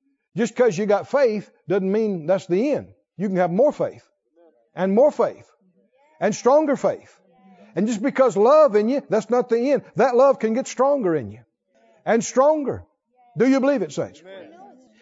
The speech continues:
Speaker 1: Jesus talked about people that had little faith, and people that had great faith, and people that had no faith.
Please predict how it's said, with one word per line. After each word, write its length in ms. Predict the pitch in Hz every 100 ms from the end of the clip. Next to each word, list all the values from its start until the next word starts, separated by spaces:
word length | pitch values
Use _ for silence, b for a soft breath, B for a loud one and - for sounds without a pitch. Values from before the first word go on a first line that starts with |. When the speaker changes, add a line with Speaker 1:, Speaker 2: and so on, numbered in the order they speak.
| b
Speaker 1:
Jesus 340 | 160 294 240 247
talked 320 | 254 269 -
about 300 | 220 233 180
people 420 | 233 240 226 214 b b
that 160 | 196 196
had 220 | 202 196
little 360 | 208 277 202
faith, 540 | 143 160 95 - - _ _ _ _ _ _ -
and 120 | 165
people 320 | 226 - 220
that 120 | 226 190
had 240 | 220 165
great 360 | 196 262 - -
faith, 500 | 160 107 - - _ _ _ _ _
and 140 | 165
people 240 | 220 208 214
that 100 | 202
had 180 | 220 196
no 260 | 220 254
faith. 460 | - 147 98 _